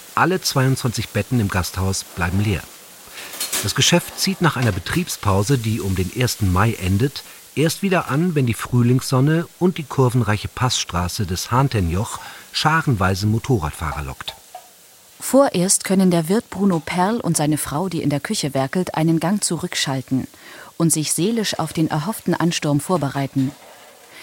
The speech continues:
Speaker 2: Die Biker bringen Geld ins Haus. Um auch für Wanderer und Urlauber attraktiv zu sein, die nicht mit dem eigenen Auto anreisen, bietet der Wirt einen Taxiservice an.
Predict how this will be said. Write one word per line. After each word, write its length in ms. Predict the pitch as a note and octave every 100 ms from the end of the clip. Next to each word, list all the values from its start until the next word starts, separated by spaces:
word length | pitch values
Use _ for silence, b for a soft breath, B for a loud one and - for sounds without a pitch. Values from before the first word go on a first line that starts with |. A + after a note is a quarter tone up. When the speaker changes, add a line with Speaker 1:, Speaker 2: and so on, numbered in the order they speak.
| B B B
Speaker 2:
Die 80 | G3+
Biker 360 | G#3 C4+ B3
bringen 320 | G3+ F#3+ G3 F3+
Geld 220 | G3 G3+
ins 200 | C#3 -
Haus. 420 | C#3 C3 - - - _ _ _ _ _ B B B B _
Um 180 | A#3 A3+
auch 220 | G#3+ G#3
für 240 | - G#3+
Wanderer 560 | F#3+ B3 B3+ A3 A3+ -
und 200 | F#3+ -
Urlauber 500 | A3 B3+ A3 F#3+ E3+
attraktiv 500 | E3+ - D#3+ - G#3+
zu 120 | - F3+
sein, 260 | E3+ E3
die 120 | D#3
nicht 260 | E3 A#3+ -
mit 120 | D3+
dem 120 | D3
eigenen 400 | C#3+ D3 D3+ C#3+
Auto 240 | - E3+ D#3+
anreisen, 600 | - D3 C#3+ D3 D3+ G3+ B B B B
bietet 300 | - A#3+ A#3
der 160 | G3 F3
Wirt 240 | A3 -
einen 240 | G3+ G3+ G3+
Taxiservice 760 | B3+ - C#3+ C#3 C#3 C3+ C3+
an. 260 | - C#3 C#3+